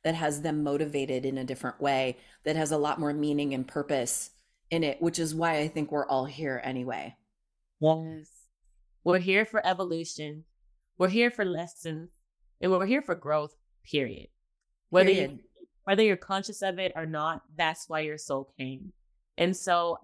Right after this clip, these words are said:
Speaker 2: Julie, I just wanna thank you so much for your time, for your wisdom, for your encouragement, for your
Speaker 1: Mm.
Speaker 2: enlightenment. This has been a blessing to me 'cause I rarely do I get to have these deep, deep money conversations, especially on the show.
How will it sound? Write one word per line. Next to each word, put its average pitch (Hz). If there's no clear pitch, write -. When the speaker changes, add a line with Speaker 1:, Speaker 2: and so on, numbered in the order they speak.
Speaker 2:
Julie, 202
I 175
just 190
wanna 175
thank 165
you 180
so 170
much 185
for 165
your 143
time, 170
for 165
your 143
wisdom, 185
for 196
your 185
encouragement, 180
for 175
your 170
Speaker 1:
Mm. 147
Speaker 2:
enlightenment. -
This 190
has 196
been 170
a 156
blessing 175
to -
me 165
'cause 165
I 131
rarely 190
do 180
I 175
get 175
to 156
have 156
these 156
deep, 170
deep 156
money 147
conversations, 147
especially 170
on 123
the 127
show. 135